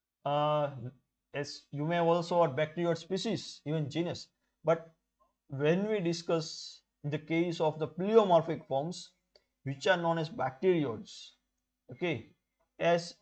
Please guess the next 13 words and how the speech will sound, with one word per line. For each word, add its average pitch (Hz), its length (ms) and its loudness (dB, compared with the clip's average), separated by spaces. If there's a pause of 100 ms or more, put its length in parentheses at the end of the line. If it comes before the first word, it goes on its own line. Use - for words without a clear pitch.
(140)
in 170 160 0
the 170 80 2
different 180 420 0
stages 190 640 0
of 160 220 0
the 160 100 0
life 165 260 4
cycle, 156 480 -4 (500)
as 135 180 -8
I 160 80 0
told 160 320 0
you 156 140 4
earlier, 131 440 0